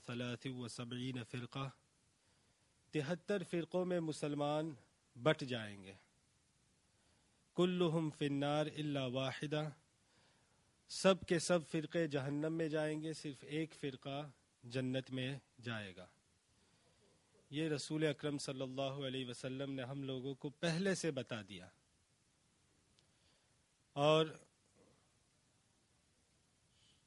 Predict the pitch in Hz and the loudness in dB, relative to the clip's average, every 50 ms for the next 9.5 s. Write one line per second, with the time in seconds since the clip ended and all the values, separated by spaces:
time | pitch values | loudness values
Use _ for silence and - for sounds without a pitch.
0 | _ _ _ _ _ _ _ - 139 131 131 139 139 139 160 151 147 143 143 156 | _ _ _ _ _ _ _ -4 -4 -2 0 0 2 4 4 4 4 4 6 6
1 | 160 151 156 143 139 151 151 147 143 143 151 147 151 151 147 - 139 139 139 143 | 6 8 6 6 6 4 4 4 6 6 6 6 6 4 2 2 2 4 4 4
2 | 143 143 147 139 147 127 131 135 135 135 139 139 143 147 143 139 139 135 139 131 | 4 2 2 0 0 0 2 2 2 2 2 2 2 2 0 0 -2 -2 -4 -8
3 | - _ _ _ _ _ _ _ _ _ _ _ _ _ _ _ _ _ - 160 | -12 _ _ _ _ _ _ _ _ _ _ _ _ _ _ _ _ _ 4 6
4 | 165 180 165 - 170 156 143 - 165 160 147 127 139 131 123 113 131 110 95 101 | 6 6 4 2 0 -2 0 0 2 2 2 4 2 2 2 0 -2 -4 -4 -8
5 | 101 92 95 - - _ _ _ _ _ _ _ _ _ _ _ _ _ _ _ | -10 -12 -14 -18 -20 _ _ _ _ _ _ _ _ _ _ _ _ _ _ _
6 | _ _ _ _ _ _ _ _ _ _ _ _ _ _ - 113 165 151 - - | _ _ _ _ _ _ _ _ _ _ _ _ _ _ -8 -4 -2 -2 0 2
7 | 165 151 151 151 - - - - _ _ _ _ _ _ _ _ _ _ _ - | 4 4 4 2 0 -10 -20 -20 _ _ _ _ _ _ _ _ _ _ _ -12
8 | - - 151 147 147 147 139 147 143 151 147 143 139 139 139 147 151 143 143 131 | -2 -2 0 2 2 0 0 2 2 2 2 2 2 2 2 2 2 2 2 2
9 | 131 139 139 131 127 135 139 139 135 | 2 0 0 0 2 2 2 2 0